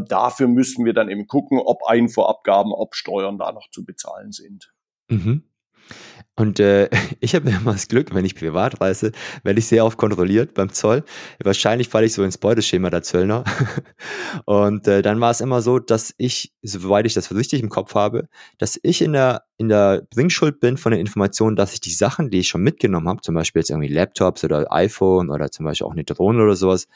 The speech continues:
Speaker 2: dass ich da die Rechnung mitführe. Ist das korrekt?
Speaker 1: Ja, also, ähm, ist es natürlich schon so, dass wir uns hier eben, ähm,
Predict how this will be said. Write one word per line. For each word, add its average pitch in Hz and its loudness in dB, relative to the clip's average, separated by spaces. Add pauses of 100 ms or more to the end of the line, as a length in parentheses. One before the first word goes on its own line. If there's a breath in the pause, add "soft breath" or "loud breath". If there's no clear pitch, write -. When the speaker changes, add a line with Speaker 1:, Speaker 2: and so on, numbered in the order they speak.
(220 soft breath)
Speaker 2:
dass 85 -12
ich 87 -4
da 95 2
die 117 4
Rechnung 95 2
mitführe. 80 -2
Ist - -8
das 151 0
korrekt? 156 -2 (1600 soft breath)
Speaker 1:
Ja, 131 2
also, 165 2
ähm, 143 4
ist 143 0
es - -8
natürlich 143 -2
schon 170 -2
so, 160 2
dass 139 -4
wir 143 0
uns 143 -2
hier 143 2
eben, 123 0 (220)
ähm, 117 0